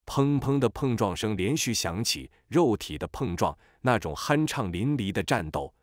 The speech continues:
不论是叶寒还是四个天龙将，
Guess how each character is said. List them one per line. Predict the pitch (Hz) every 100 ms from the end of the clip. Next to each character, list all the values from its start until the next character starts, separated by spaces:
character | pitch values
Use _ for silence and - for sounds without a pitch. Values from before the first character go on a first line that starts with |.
| _
不 | - 139
论 | 147
是 | 117 123
叶 | 139 85
寒 | - 71 87 - _
还 | - - 131
是 | 196 190
四 | 143 - 147
个 | -
天 | - 117 107
龙 | 82
将， | 90 110